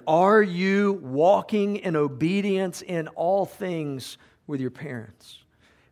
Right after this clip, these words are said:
Parents, are you seeking not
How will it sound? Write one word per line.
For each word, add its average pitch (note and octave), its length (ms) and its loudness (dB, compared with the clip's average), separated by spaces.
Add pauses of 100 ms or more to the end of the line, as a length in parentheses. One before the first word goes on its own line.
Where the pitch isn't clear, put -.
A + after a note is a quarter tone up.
Parents, G3 420 6
are F#3 200 0
you F3 720 0 (400)
seeking D#3+ 880 0
not F#3+ 580 0